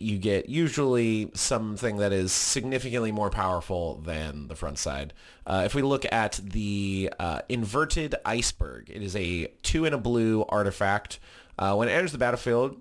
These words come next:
you mill a card and then you draw a card. It also has Craft With Artifact costing four blue blue, so you would pay four and two blue. You would exile the Inverted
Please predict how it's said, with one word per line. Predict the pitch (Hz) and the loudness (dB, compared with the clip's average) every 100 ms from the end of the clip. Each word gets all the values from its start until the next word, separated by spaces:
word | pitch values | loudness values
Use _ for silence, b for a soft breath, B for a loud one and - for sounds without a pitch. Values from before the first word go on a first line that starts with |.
| - | -6
you | 107 | -2
mill | 107 139 147 | 2 4 2
a | |
card | 143 123 127 | 4 2 2
and | 110 | 0
then | 110 | -4
you | |
draw | 98 98 92 | 0 2 2
a | |
card. | - 80 80 | 2 0 2
It | 104 | 2
also | 107 113 | 2 2
has | 110 95 | 0 0
Craft | - 113 - | 0 0 0
With | 107 - | -2 2
Artifact | 104 101 101 98 - | 0 2 0 0 -2
costing | - 98 - 87 | -2 -2 -2 -8
four | - 131 120 | 0 0 2
blue | 120 110 | 2 2
blue, | 87 95 104 | 2 2 2
so | - | 0
you | 92 | -2
would | 82 | -2
pay | - 110 | -2 -4
four | - 127 135 131 127 | -4 0 4 4 2
and | 107 92 | 0 -4
two | - 90 | -4 -2
blue. | 110 135 131 | 0 2 2
You | 110 | 2
would | 95 - | 0 0
exile | 117 117 110 110 107 104 107 120 | 0 0 0 2 4 2 0 0
the | 104 - | -2 0
Inverted | 107 95 92 | -2 0 0